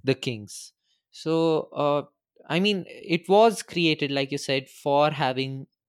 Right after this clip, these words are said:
such a task force to organize the community. But what didn't actually go right was the way they discriminated against the lower caste people. They didn't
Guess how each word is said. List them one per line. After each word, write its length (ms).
such 460
a 280
task 300
force 240
to 120
organize 720
the 120
community. 720
But 420
what 440
didn't 540
actually 440
go 240
right 400
was 320
the 140
way 240
they 160
discriminated 880
against 460
the 100
lower 260
caste 360
people. 360
They 160
didn't 360